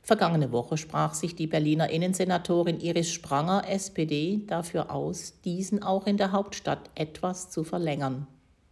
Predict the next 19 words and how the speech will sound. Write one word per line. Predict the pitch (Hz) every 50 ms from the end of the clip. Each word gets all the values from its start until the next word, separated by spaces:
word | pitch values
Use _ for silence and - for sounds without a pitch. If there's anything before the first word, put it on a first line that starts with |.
| _ _ _ _ _ _ - -
Die | -
Koalitionspartner | - - 135 123 123 117 113 - - 123 123 127 147 151 - - - 123 120 120 - 139 127
Linke | 123 120 131 139 175 180 - 220 185
und | - 190 190 190 -
Grüne | - - - 156 151 147 156 170 180 190 202 208
sind | - - - 165 156 151 151 - - -
dagegen. | 165 156 156 - 139 123 120 113 - - 147 147 - - - - - - - - - - - - - - - - - - - - - - - - - - - - - - - - - - - - - - - - - - - _ - - - - - - - - - - - -
Lina | 196 196 202 208 202 196
Eichlers | 214 226 233 226 240 226 220 -
Hand | 190 185 160 160 165 160
ist | 170 170 - - - -
rot | 170 165 170 170 165 -
angelaufen. | 170 180 190 185 151 147 143 131 131 131 131 131 135 135 139 139 - - -
Es | - 117 -
ist | - - - - -
kalt | - - 113 - - 160 160 - -
und | - 113 131 - - -
Eichler | - 120 107 131 139 - 151 147
bibbert. | 147 - 151 147 - 123 120 - - - - -